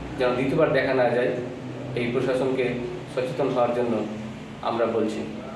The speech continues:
এবং এটা নাকি শুনতে পাওয়া গেছে, টিএমসি রানা বলেছে যে এটা নাকি সাজানো কোনো একটা ঘটনা। সাজানো ঘটনা যদি হয় থাকে, তাহলে তাকে জিজ্ঞাসাবাদ করুন না, সে কোথায় কী করছে না করছে, সব কিছু খোঁজ পাওয়া যাবে, পাওয়া যাবে। সব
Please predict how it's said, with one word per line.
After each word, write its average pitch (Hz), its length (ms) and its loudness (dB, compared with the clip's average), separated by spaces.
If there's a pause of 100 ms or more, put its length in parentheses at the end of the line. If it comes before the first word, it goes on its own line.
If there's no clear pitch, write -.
(720)
এবং 139 180 4 (1000)
এটা 165 180 4
নাকি 170 220 4 (100)
শুনতে 170 200 4
পাওয়া 165 200 6
গেছে, 160 240 2 (160)
টিএমসি 151 280 2
রানা 151 180 4
বলেছে 143 320 2
যে 143 120 4
এটা 139 120 2
নাকি 135 240 2
সাজানো 127 460 2 (520)
কোনো 127 120 2
একটা - 260 2
ঘটনা। 131 280 2 (880)
সাজানো 143 360 4
ঘটনা 151 200 4
যদি 151 220 2
হয় 131 260 4
থাকে, 117 180 0
তাহলে 131 180 2
তাকে 143 240 2
জিজ্ঞাসাবাদ 170 460 2
করুন 202 240 2
না, - 100 0 (760)
সে 139 80 2
কোথায় 139 340 4 (120)
কী 160 80 0
করছে 143 300 2
না 135 120 4
করছে, 131 320 -2
সব - 140 0
কিছু - 220 0
খোঁজ 175 160 0
পাওয়া 180 160 4
যাবে, 180 240 2
পাওয়া 208 160 2
যাবে। 170 140 0 (1400)
সব 139 100 2